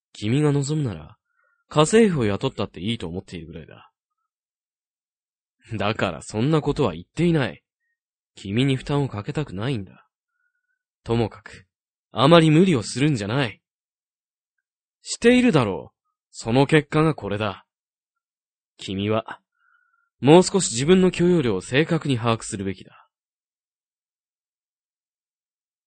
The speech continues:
そういう問題ではないだろう。君はとんでもないことをしようとしたのだよ。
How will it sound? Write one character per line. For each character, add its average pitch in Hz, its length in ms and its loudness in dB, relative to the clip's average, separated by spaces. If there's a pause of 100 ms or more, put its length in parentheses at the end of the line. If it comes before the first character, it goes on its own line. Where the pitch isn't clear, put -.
(600)
そ 95 420 -10
う 156 60 -2
い 160 180 2
う 151 60 0
問 135 240 0
題 117 180 0
で 113 80 -2
は 85 120 -6
な 98 200 -12
い 156 80 -8
だ 104 100 -10
ろ - 120 -20
う。 - 20 -20 (1080)
君 180 320 6
は 185 100 6
と 175 140 0
ん 220 60 2
で 220 80 4
も 220 120 4
な 226 80 2
い 190 60 0
こ - 80 -8
と 98 100 -8
を 90 60 -8
し - 140 -6
よ 113 60 0
う 107 40 -2
と 113 100 -2
し - 80 -8
た 117 100 -4
の 95 100 -8
だ - 100 -20
よ。 104 220 -18